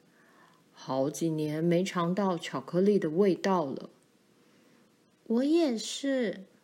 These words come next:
凯奇说：“他想起巧克力柔软甜美的滋味，口水都快流出来了，好想马上咬一口。”但是他看见妈妈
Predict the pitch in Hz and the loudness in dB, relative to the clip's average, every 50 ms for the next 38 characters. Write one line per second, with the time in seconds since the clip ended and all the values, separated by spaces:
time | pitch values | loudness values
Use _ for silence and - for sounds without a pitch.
0 | _ _ _ _ _ _ _ _ - - - 151 151 147 - - 151 156 165 - | _ _ _ _ _ _ _ _ -16 -10 -8 -8 -8 -6 -4 -2 -2 -2 -2 -2
1 | - 196 190 190 196 196 196 - - _ _ _ _ _ _ _ _ _ _ _ | 0 2 2 2 2 -2 -4 -8 -16 _ _ _ _ _ _ _ _ _ _ _
2 | _ _ _ _ _ - - 294 320 320 - 269 254 262 269 262 - 254 233 202 | _ _ _ _ _ -6 -2 -2 -2 0 0 0 0 0 0 0 0 0 2 0
3 | - - 175 160 - - 196 208 214 214 226 214 196 190 - - - _ - 175 | 0 -4 -6 -6 -4 -2 0 2 4 4 4 4 2 0 -2 -6 -20 _ -6 -2
4 | 175 165 170 175 185 202 220 208 202 175 165 165 - - 175 175 208 220 220 185 | 0 2 2 2 2 2 2 0 0 -2 -4 -4 -4 -2 0 2 2 2 2 0
5 | 165 170 165 165 - - 240 254 262 277 277 254 226 220 - - - - - _ | -2 -4 -6 -6 -4 0 0 2 4 2 2 2 0 -4 -6 -12 -20 -20 -20 _
6 | _ _ - - - 202 214 240 233 240 - 254 240 226 208 196 202 240 262 262 | _ _ -12 -4 0 2 2 2 0 0 2 2 2 2 2 0 0 0 -2 -2
7 | - 302 302 254 240 226 220 220 - 294 311 302 269 226 208 196 208 226 226 220 | 0 0 2 4 4 2 2 0 0 2 2 4 4 2 2 2 2 2 2 2
8 | 208 196 196 - - _ _ _ _ _ _ - - - 185 202 226 240 - 269 | 0 -2 -4 -10 -18 _ _ _ _ _ _ -16 -8 -2 0 0 0 0 0 2
9 | 247 247 254 262 240 202 151 139 - - 269 277 262 214 190 185 147 - - - | 2 4 4 4 4 2 -2 -4 -4 -2 0 2 2 2 2 0 -2 -4 -2 -2
10 | 190 180 - - 151 - - - _ _ _ _ _ _ _ _ _ _ _ _ | -2 -2 -2 -4 -8 -8 -10 -10 _ _ _ _ _ _ _ _ _ _ _ _
11 | _ _ _ _ _ _ _ _ _ - 302 302 294 277 - - 294 294 285 269 | _ _ _ _ _ _ _ _ _ -2 0 0 0 0 0 2 4 4 4 4
12 | 269 262 262 - - _ _ _ _ _ _ _ - - - 190 196 - 208 214 | 4 2 -4 -10 -20 _ _ _ _ _ _ _ -10 -4 -2 -2 -2 0 0 0
13 | 202 196 - 196 185 175 175 196 214 233 240 254 269 277 269 | 0 2 2 2 2 2 2 2 2 4 4 4 2 0 -4